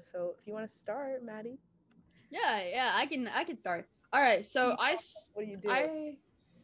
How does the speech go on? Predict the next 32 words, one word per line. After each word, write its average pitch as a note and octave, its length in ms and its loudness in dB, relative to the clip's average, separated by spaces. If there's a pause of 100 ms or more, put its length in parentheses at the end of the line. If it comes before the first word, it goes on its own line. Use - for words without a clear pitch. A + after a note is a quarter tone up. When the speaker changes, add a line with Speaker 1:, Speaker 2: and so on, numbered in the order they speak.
(920)
Speaker 2:
I'm C#4+ 200 2
at, E4+ 140 2
I'm C4 120 2
gonna F4 160 4
start A3+ 260 4
at - 60 -12
the F#3+ 140 -8 (120)
very, A3+ 300 6
very G3+ 300 0
beginning. F#3 360 -6 (140)
Um, G3+ 540 2 (120)
it A3+ 80 2
was B3 240 6
December D4+ 580 0 (100)
thirteenth B3 580 -4 (560)
that G#3+ 340 4
I A3+ 140 0
saw B3 240 -2
the A#3 80 -6
first A3 320 -6
trailer G3+ 480 -4
for F#3 420 -8
The F#3+ 80 -10
Wild. G3 360 -4
So - 180 0
I B3 460 4
was G#3 180 -8
late C4+ 260 -2
to F#3+ 120 -18
the G3+ 40 -10
party, F#3+ 460 -6
actually. G#3 480 -8